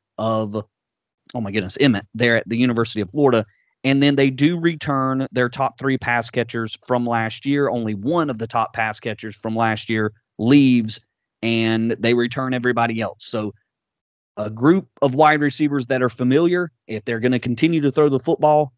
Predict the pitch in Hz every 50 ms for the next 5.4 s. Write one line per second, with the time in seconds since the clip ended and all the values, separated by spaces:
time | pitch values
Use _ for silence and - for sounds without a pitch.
0 | _ - 117 110 113 113 117 120 117 117 107 - - - - - 175 175 170 -
1 | 160 165 151 143 - - - 160 151 - - - 143 143 139 139 131 123 - -
2 | 120 113 - - - 165 160 151 160 151 - 139 135 131 123 - 151 143 135 -
3 | - 131 127 127 127 123 123 120 120 - _ _ _ _ _ 123 123 120 117 -
4 | 131 139 139 139 135 127 127 123 120 139 127 - - 120 117 - 113 123 120 -
5 | - - - 127 120 117 117 -